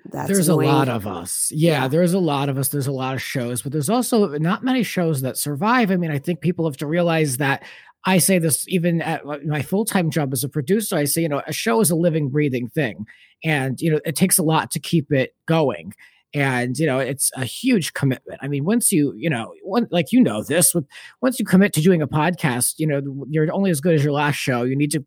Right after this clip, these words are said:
Speaker 2: c-, plan the next two shows. Um, it's kind of like a track that never really ends. You have to keep building and building and setting goals and planning. And, you know, you have to show that you're consistent. I don't wanna look silly in the game, but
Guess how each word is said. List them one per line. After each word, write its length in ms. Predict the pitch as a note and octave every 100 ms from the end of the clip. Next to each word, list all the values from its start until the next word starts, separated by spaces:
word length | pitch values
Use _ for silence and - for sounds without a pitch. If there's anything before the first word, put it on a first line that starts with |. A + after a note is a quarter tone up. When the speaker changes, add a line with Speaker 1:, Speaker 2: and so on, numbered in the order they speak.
| - -
Speaker 2:
c-, 80 | C#3+ -
plan 260 | F3 D#3+
the 60 | D3+
next 280 | E3+ - -
two 180 | E3
shows. 540 | C3+ C#3 A2+ G2 C3 - - - -
Um, 240 | C#3 C#3 C#3
it's 160 | E3
kind 240 | - G3 G3+
of 60 |
like 160 | F#3 C#3+
a 60 |
track 520 | C#3+ - F#3 F3+ - -
that 200 | A#2+ -
never 260 | D#3 D3+ C#3
really 320 | C#3 C3 C#3+
ends. 300 | A3+ D3+ A#2
You 80 | B2+
have 140 | C3
to 100 | A#2+
keep 220 | - G#2
building 420 | A#2 A2 A#2 E3
and 160 | D#3 G2+
building 420 | A2 G#2+ B2 D#3+
and 120 | B2
setting 280 | - G#2+ G#2+
goals 480 | G2 G#2+ G#2+ D3 C#3
and 140 | G#2
planning. 600 | - G#2 A2 A2 C#3 F#3 - - - -
And, 320 | C#3 D3+ D3+
you 80 | F#3
know, 60 | F#3+
you 120 | F3+
have 100 | F#3+
to 100 | G3+
show 300 | - G#3+ G#3
that 100 | D#3+
you're 140 | D#3
consistent. 580 | D3+ D3 - E3+ - G2
I 60 | B2+
don't 140 | C#3+
wanna 140 | E3 D3+
look 160 | C#3
silly 360 | - F3 C#3+ B2
in 80 | A#2
the 60 |
game, 360 | A#2 E3 G#2 G2 _ _ _
but 100 | D3+